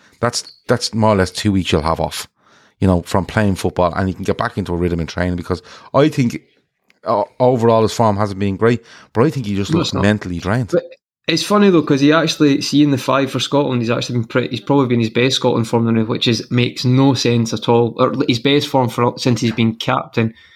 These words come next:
Speaker 2: um, like with the Israel game, two assists in that, um, when we're, we're down and out as well, and that game came back, and even against Denmark and, and Moldova looked very good. But I just, as you say, I think, uh, Kev summed it up the other day. It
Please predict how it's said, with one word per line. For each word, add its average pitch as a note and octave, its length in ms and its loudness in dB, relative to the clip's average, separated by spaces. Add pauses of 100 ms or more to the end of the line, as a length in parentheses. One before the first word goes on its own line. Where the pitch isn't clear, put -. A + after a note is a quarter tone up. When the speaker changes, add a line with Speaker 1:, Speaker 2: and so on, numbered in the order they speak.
(220)
Speaker 2:
um, A2 360 0
like A#2 120 2
with A2+ 120 0
the B2+ 120 -2
Israel B2 340 0
game, A#2 300 2
two B2 160 0
assists - 380 -2
in A2+ 140 0
that, A#2 300 0 (360)
um, A2 320 0
when A2+ 160 2
we're, G#2+ 160 0 (100)
we're A2+ 180 -2
down A#2 280 2
and A#2 140 2
out A#2+ 160 2
as B2 120 0
well, A#2 160 2
and A#2 100 2
that A#2+ 120 0
game A2+ 160 0
came A2+ 240 -2
back, A#2+ 400 -2
and A2+ 380 0 (360)
even B2+ 280 2
against A2+ 360 0
Denmark A#2 640 2
and, A2+ 260 -2
and A2+ 160 -4
Moldova A2+ 640 0 (100)
looked B2 300 -2
very A2+ 280 0
good. B2 260 0 (460)
But B2 240 0
I C3+ 80 2
just, - 380 0
as C3+ 80 4
you B2 60 0
say, C3+ 160 0
I B2+ 60 0
think, D#3+ 360 -2 (100)
uh, B2 180 2
Kev C#3+ 320 0
summed B2+ 240 0
it - 60 -2
up - 240 -2
the B2 100 0
other A#2+ 160 2
day. C3 240 2
It - 260 -10